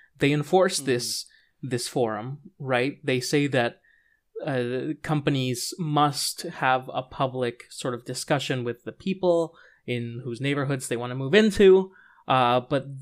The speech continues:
Speaker 1: th-, I don't know if, uh, or it wasn't very clear if anybody there was a representative of the city itself.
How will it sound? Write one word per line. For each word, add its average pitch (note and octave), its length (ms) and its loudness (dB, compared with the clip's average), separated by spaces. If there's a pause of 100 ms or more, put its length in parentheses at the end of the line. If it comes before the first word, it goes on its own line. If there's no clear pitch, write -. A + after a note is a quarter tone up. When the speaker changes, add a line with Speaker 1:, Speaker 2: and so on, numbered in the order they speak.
(140)
Speaker 1:
th-, - 160 -8
I D#3 200 0
don't E3+ 200 2
know D#3+ 360 2
if, C#3 440 -4
uh, D#3+ 60 -10 (380)
or F3+ 100 8
it E3 60 6
wasn't F#3+ 240 4
very C#3+ 160 6
clear D3+ 580 4
if C#3+ 300 0
anybody C#3 580 0
there B2 340 0
was A#2 500 -4 (300)
a C3 100 2
representative A#2+ 840 -2
of A#2+ 240 -10
the A#2+ 100 -8
city A#2+ 500 -4
itself. - 560 -6